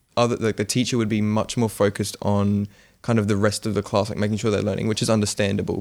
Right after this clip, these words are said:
But then when it would be for me, like, they would be unsure of how to kind of properly, um, you know, handle the situation. Like, do they get me reading more advanced things, or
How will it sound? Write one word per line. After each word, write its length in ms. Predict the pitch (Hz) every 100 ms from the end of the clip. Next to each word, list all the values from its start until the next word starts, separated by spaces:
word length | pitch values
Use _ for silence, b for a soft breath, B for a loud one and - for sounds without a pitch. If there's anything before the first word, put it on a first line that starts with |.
| 107
But 80 | 104
then 240 | 107 107 113
when 100 | 110
it 80 |
would 200 | 104 117 110
be 60 | 127
for 160 | - 104
me, 60 | 101 101
like, 180 | 104 - _ _ - 110
they 100 | 117
would 460 | 117 110 117 123 120
be 140 | 127
unsure 500 | - 117 107 - 110
of 100 | 110 113 -
how 180 | 113 110 -
to 240 | 120 110 104
kind 180 | 117
of 80 | 110 -
properly, 640 | 120 110 113 107 107 104 b b b b b _ - 104
um, 440 | 101 101 101 110 -
you 80 | 113
know, 80 | 104
handle 260 | 120 113
the 80 | 104 98
situation. 440 | 107 - 107 117 143
Like, 120 | 101
do 160 | 104 110 104
they 80 | 101 113
get 100 | 104
me 140 | 104 104
reading 520 | 107 107 104 104 104
more 160 | 110
advanced 480 | 104 101 107 104 -
things, 280 | 110 107
or 60 | 113